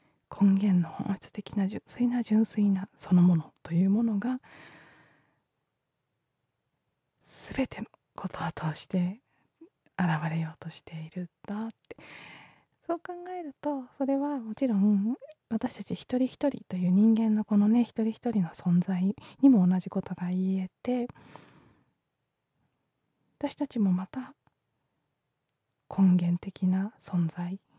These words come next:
本質の自分という存在により一層近づこうとしていますし、うん、そういうね、もう一番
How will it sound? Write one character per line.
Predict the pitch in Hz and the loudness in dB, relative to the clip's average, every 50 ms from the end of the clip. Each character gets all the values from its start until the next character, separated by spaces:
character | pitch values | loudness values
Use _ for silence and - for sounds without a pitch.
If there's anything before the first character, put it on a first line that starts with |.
| _ _ _ _ - | _ _ _ _ -20
本 | - 190 190 196 208 | -10 -10 -8 -8 -8
質 | - _ - - 226 | -12 _ -4 -2 0
の | 226 | 0
自 | 220 208 214 196 | 0 0 0 0
分 | 190 190 190 185 | 2 2 2 2
と | - - | 0 -6
い | - | -18
う | - | -20
存 | - - 175 170 175 175 | -12 -6 -4 -4 -4 -4
在 | - 185 175 175 180 | -4 -8 -8 -6 -2
に | 175 190 202 214 - _ - - - - _ _ | 0 0 0 0 -2 _ -18 -20 -20 -20 _ _
よ | - 196 | -4 -2
り | 208 220 214 | -2 -2 -4
一 | 208 - | -6 -8
層 | - - 214 214 | -6 -4 -2 -2
近 | - - - - 196 | -4 -6 -6 -6 -6
づ | 190 - | -6 -4
こ | - - 214 | -6 -6 -6
う | 196 | -6
と | - 196 | -6 -8
し | - - | -12 -12
て | _ - 196 | _ -4 0
い | 196 190 | 0 2
ま | 190 208 | 0 0
す | - - 208 | -2 -6 -12
し、 | - - - - - 262 254 220 - - - - - - - - - - _ _ - | -14 -14 -18 -12 -6 -4 -4 -4 -4 -8 -16 -20 -20 -20 -20 -20 -20 -20 _ _ 2
う | 208 | 4
ん、 | 208 202 196 196 190 | 6 6 6 4 2
そ | - - 208 | 0 0 2
う | 208 | 2
い | 196 196 202 | 4 4 4
う | 196 196 | 2 2
ね、 | 190 214 233 233 226 220 - _ _ _ | 2 0 0 0 -2 -4 -6 _ _ _
も | 185 180 175 165 165 160 160 165 165 165 | -2 -2 0 0 0 0 0 0 -2 -2
う | 170 | -2
一 | 170 - - - 190 | -4 -6 -8 -12 -10
番 | - 202 208 220 226 - | -8 -6 -4 -4 -4 -4